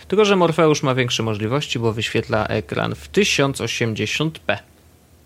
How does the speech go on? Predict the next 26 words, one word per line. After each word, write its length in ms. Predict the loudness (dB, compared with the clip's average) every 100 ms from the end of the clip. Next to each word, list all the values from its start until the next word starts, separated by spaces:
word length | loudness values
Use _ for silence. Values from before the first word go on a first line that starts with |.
| _ _ _ _ _ -20 _ _ _ _ _ _ _ _ _ _ -8
A 120 | -2
nie 140 | 0
wiem, 120 | 2 2
jak 160 | 0
jest 120 | -6
z 40 | -8
Oculusem, 580 | -4 -2 -2 -2 -4 -2
ale, 460 | -2 -2 -4 -6 -8
y, 340 | -8 -6 -8 -12 -18 -20 -20 -12 0
pierwszy 540 | 2 2 -2 0 0 0
był 160 | -4
dramat, 500 | 0 0 2 2 -2 -4
a 160 | -2 -2
drugi 420 | -2 -4 -4 -2
już 220 | -2 -4
jest 160 | -6 -2
mniejszy 420 | 2 2 2 -2
dramat, 400 | -2 0 0 -2
ale 120 | -4
chyba 380 | -4 0 0 0 -4 -4
Full 200 | -2 0
H 120 | 0
D 100 | -2
jeszcze 260 | -4 -4
nie 140 | -4 -4
daje. 260 | -6 -8